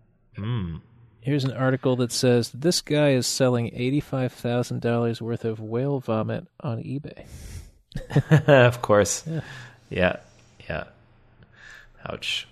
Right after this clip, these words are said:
Speaker 2: So let's t-, okay, so totally do that, Rob.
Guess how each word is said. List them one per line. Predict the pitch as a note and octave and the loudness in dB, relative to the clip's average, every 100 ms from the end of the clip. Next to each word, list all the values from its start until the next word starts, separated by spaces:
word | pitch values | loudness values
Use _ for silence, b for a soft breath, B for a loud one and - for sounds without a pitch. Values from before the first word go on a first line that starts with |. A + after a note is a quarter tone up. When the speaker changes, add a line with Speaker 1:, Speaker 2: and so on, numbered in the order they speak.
| _ | _
Speaker 2:
So | - C#3+ C#3+ C#3+ C#3 C3 | 2 6 8 8 4 2
let's | D3+ D3 E3+ - | 2 2 2 0
t-, | - - | -2 2
okay, | C#3 - G#2+ | 2 2 -4
so | - - B2 A#2+ - | -4 0 2 0 -6
totally | - D3+ E3 E3 D#3+ | 0 2 4 4 4
do | B2+ A#2 | 4 4
that, | A2+ A2 | 2 0
Rob. | A2 A2 G#2+ A#2 | -2 0 0 -2